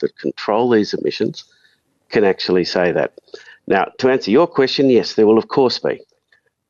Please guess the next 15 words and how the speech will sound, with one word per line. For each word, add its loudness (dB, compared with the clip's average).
a, 2
a -2
need 2
to 0
substantially 0
increase -2
electrification, -4
to, 2
um, -2
to -2
roll 0
out 0
the -4
grid, -6
to, 2